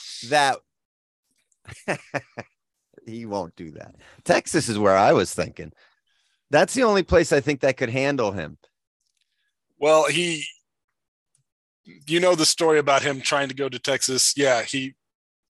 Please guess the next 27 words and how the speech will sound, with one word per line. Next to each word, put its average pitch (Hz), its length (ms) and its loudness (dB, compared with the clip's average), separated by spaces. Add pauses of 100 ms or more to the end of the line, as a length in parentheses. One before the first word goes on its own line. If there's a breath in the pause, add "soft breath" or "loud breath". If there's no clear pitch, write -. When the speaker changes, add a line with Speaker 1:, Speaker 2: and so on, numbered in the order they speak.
(580)
Speaker 2:
I 156 100 4
don't 165 100 0
know. 151 80 2
I 143 100 4
feel 160 200 2
like 147 200 2
that 139 240 0 (580)
he, 151 100 -8
Speaker 1:
Well, 214 140 4
Speaker 2:
he - 60 0
Speaker 1:
he 202 60 4
Speaker 2:
has 175 160 4
to - 80 -2
Speaker 1:
tried 208 140 8
to 214 60 4
Speaker 2:
st- 202 100 2
Speaker 1:
go 196 180 8
and 175 100 2
what? 160 160 2
Then 127 140 -2
they 123 80 0
bought 120 240 -2
him 123 80 -4
a 110 80 -6
house 135 480 -6
and 117 140 -6
they, 107 480 -6